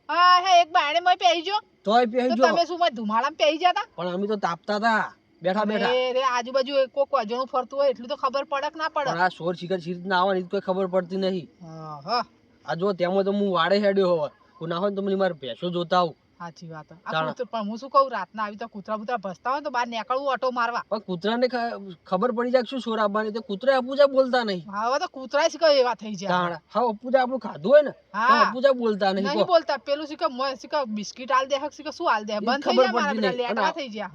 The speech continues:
Speaker 2: આપણને ખબર પડતી નહીં કે સોર શી રીતના આવે
Speaker 1: અને
Speaker 2: ઈ.
Speaker 1: હવે રોટલા નહીં ભાવતા ઈ એને, હો.
Speaker 2: ના, બિસ્કિટ ને એવું બધું સારું લાગે
Speaker 1: મારા
Speaker 2: લે.
Speaker 1: બેટા પેલા ઇંગ્લિશ કૂતરા થઈ ગયા, હો.
Speaker 2: પણ
Speaker 1: અને અહીંયા તો પેલું રોટલી નાખો ને, મૂઢેમાં મટકા
Speaker 2: આમ
Speaker 1: હક
Speaker 2: નાસી દે, ઊંઘતાય નહીં,
Speaker 1: આ,
Speaker 2: શું?
Speaker 1: આ હે ને પેલું બહારની બિસ્કિટો લાઈને ખવડાવતા છે ને
Speaker 2: હા,
Speaker 1: ચોર,
Speaker 2: હા.
Speaker 1: એટલે મારા બેટા બોલતા નહીં, હવે ચૂપ
Speaker 2: હપુજા
Speaker 1: થઈ
Speaker 2: નહીં,
Speaker 1: જાય.
Speaker 2: એટલે હપુજા.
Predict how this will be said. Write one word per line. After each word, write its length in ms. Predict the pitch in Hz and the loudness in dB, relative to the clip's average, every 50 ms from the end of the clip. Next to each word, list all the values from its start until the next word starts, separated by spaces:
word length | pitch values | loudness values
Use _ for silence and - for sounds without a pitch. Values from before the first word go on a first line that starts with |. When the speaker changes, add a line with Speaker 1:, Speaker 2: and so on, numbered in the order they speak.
| 160 | -8
Speaker 2:
આપણને 440 | 147 151 160 170 208 233 240 254 254 | -6 -6 -4 -2 -2 0 2 2 0
ખબર 280 | 247 247 233 233 247 247 | 0 0 -2 0 0 0
પડતી 280 | 226 247 226 226 247 | -2 -2 -2 -2 -2
નહીં 160 | 247 247 247 | 0 0 0
કે 100 | 233 240 | -2 -4
સોર 220 | 226 - 220 233 220 | -6 -4 -6 -6 -4
શી 140 | - 226 220 | -4 -6 -6
રીતના 320 | 208 208 196 214 214 196 | -6 -6 -2 -2 0 2
આવે 120 | 190 185 | 2 2
Speaker 1:
અને 120 | 196 196 196 | 2 0 0
Speaker 2:
ઈ. 40 | - | -2
Speaker 1:
હવે 120 | 220 233 | -2 -4
રોટલા 320 | 240 233 214 - 233 240 | -6 -8 -10 -8 -8 -8
નહીં 140 | 254 285 311 | -8 -8 -6
ભાવતા 280 | 330 247 196 175 - 220 | -6 -6 -6 -6 -6 -8
ઈ 140 | 208 196 202 | -8 -6 -10
એને, 120 | 208 214 | -10 -10
હો. 100 | 233 330 | -6 -2
Speaker 2:
ના, 260 | 165 180 185 170 151 - _ _ _ _ | 0 0 0 0 -2 -8 _ _ _ _
બિસ્કિટ 420 | 165 175 170 - - 208 220 214 | -8 -8 -8 -6 -4 -2 -2 0
ને 100 | 196 208 | 2 2
એવું 140 | 196 208 202 | 2 2 2
બધું 180 | 196 202 214 202 | 0 -2 -2 0
સારું 240 | 220 233 262 269 226 | 0 0 0 2 0
લાગે 140 | 185 156 | 0 0
Speaker 1:
મારા 140 | 147 - - | 0 0 0
Speaker 2:
લે. 80 | 208 226 | -2 -2
Speaker 1:
બેટા 240 | 226 226 - 262 247 | -2 -4 -8 -8 -8
પેલા 200 | - 247 262 254 | -6 -6 -6 -4
ઇંગ્લિશ 400 | 233 220 208 220 240 294 302 - | -4 -4 -6 -6 -6 -8 -8 -8
કૂતરા 320 | - 339 - 370 359 370 | -12 -8 2 2 4 4
થઈ 200 | 359 349 392 359 | 4 2 0 0
ગયા, 180 | 349 349 330 320 | -2 0 0 0
હો. 180 | 294 262 156 | -2 0 2
Speaker 2:
પણ 380 | 170 185 196 202 202 220 226 208 - _ _ _ 233 | 4 4 4 4 4 2 0 -6 -10 _ _ _ -12
Speaker 1:
અને 160 | 240 254 285 | -10 -6 -6
અહીંયા 240 | 269 269 269 285 294 | -4 -4 -4 -6 -6
તો 80 | 311 | -8
પેલું 180 | 269 302 294 247 | -10 -10 -8 -2
રોટલી 320 | 240 254 247 - 262 302 | 0 0 0 0 -4 -8
નાખો 280 | 302 302 277 269 330 349 | -2 -2 -2 0 0 -2
ને, 120 | 359 403 | -4 -4
મૂઢેમાં 440 | 339 233 196 170 151 226 269 277 277 | -8 -6 -8 -4 -2 0 0 0 0
મટકા 360 | 262 254 240 247 226 208 190 | 0 -2 -2 -2 -2 0 -2
Speaker 2:
આમ 100 | 277 277 | -2 -2
Speaker 1:
હક 60 | 320 | 0
Speaker 2:
નાસી 420 | 175 196 214 226 226 214 - 240 254 | 2 4 4 6 4 2 -2 -4 0
દે, 120 | 226 254 | 2 2
ઊંઘતાય 460 | 233 220 214 214 196 185 247 233 233 | 2 2 0 -2 -4 -2 -2 0 0
નહીં, 260 | 233 233 233 233 226 220 | 0 -2 -2 -2 -2 -2
Speaker 1:
આ, 100 | 226 226 | -4 -4
Speaker 2:
શું? 180 | 277 262 202 220 | -6 -6 -4 -4
Speaker 1:
આ 120 | 240 240 | -4 -6
હે 120 | 240 294 | -6 -8
ને 60 | 294 285 | -12 -12
પેલું 220 | - 254 240 214 | -14 -14 -14 -12
બહારની 320 | 208 196 196 190 196 214 | -10 -10 -10 -10 -10 -10
બિસ્કિટો 380 | 208 202 185 - - 208 202 226 | -10 -10 -12 -12 -16 -14 -12 -12
લાઈને 200 | 226 214 220 226 | -12 -10 -12 -12
ખવડાવતા 480 | - - 202 190 208 214 233 - 262 262 | -12 -12 -12 -8 -6 -8 -6 -6 -8 -8
છે 80 | 311 | -6
ને 60 | 311 | -6
Speaker 2:
હા, 60 | 147 - | -6 0
Speaker 1:
ચોર, 180 | 262 - 160 | 0 0 0
Speaker 2:
હા. 300 | 160 156 170 175 202 214 | 0 -2 0 0 0 0
Speaker 1:
એટલે 140 | 196 214 233 | 0 -4 -6
મારા 200 | 226 226 226 233 | -8 -6 -6 -6
બેટા 180 | 226 214 233 233 | -6 -6 -8 -8
બોલતા 360 | 220 208 208 202 180 220 214 | -8 -8 -10 -8 -8 -8 -8
નહીં, 240 | 220 214 202 214 196 | -8 -10 -8 -6 -6
હવે 120 | 185 202 | -6 -6
ચૂપ 140 | - 247 240 | -6 -6 -4
Speaker 2:
હપુજા 160 | 226 202 240 | -2 0 0
Speaker 1:
થઈ 140 | 247 240 240 | 0 0 0
Speaker 2:
નહીં, 40 | 254 | -2
Speaker 1:
જાય. 80 | 247 | -2
Speaker 2:
એટલે 140 | 233 240 220 | -2 -2 -4
હપુજા. 520 | 214 196 196 220 226 202 214 214 185 151 | -6 -6 -6 -6 -4 0 2 0 0 0